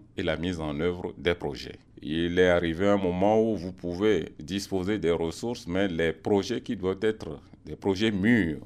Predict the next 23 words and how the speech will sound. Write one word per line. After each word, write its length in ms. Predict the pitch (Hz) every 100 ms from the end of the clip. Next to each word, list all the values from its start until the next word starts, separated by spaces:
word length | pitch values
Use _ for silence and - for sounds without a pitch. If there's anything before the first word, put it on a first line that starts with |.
| - -
pour 180 | 107
être 240 | 123 - 82
mis 240 | 87 110
en 160 | 90 85
valeur 540 | 73 76 90 110 123 - -
étaient 280 | 95 92 123
en 100 | 92
souffrance. 640 | - 76 76 64 - - - - -
Donc, 380 | 85 123 208 - - -
la 180 | - -
scap 400 | - 127 139 -
a 140 | 82
permis 560 | - 95 90 87 120 147 - -
de 80 | 78
renforcer 840 | 76 110 131 110 92 - 127 127 113
la 160 | 82
capacité 840 | - 101 98 92 87 - 90 104 - -
des 140 | 85 92
ressources 440 | 104 110 127 90
humaines 460 | 80 80 95 107 -
dans 160 | 87
l'administration 800 | 95 80 76 73 69 - 95 95 -
togolaise. 600 | 67 69 65 64 64 -